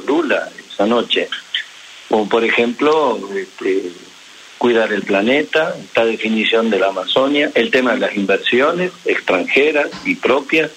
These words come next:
el tema de cuidar al emprendedor, al que produce, a las pymes,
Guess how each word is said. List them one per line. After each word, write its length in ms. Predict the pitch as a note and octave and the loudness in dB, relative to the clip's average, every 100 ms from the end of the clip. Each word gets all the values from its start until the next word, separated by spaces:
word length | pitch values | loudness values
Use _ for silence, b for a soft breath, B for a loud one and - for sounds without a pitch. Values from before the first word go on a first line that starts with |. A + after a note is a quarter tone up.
| B B B | B B B
el 140 | A#2 | 0
tema 260 | A2+ C3 B2 | 2 2 2
de 120 | G#2+ | 0
cuidar 360 | A2 A2+ A#2 A#2 | 0 2 4 2
al 140 | G#2 | 0
emprendedor, 720 | G2 F#2+ G2+ F#2+ G2+ G#2 D3 | -4 -4 -4 -2 2 4 4
al 80 | D#3+ | 2
que 140 | - F#2+ | 0 -6
produce, 520 | - G2 B2 D#3 D3+ | 0 0 2 2 0
a 60 | |
las 140 | A#2 - | 0 -2
pymes, 520 | - B2 D#3 D#3+ E3+ | 0 0 2 2 0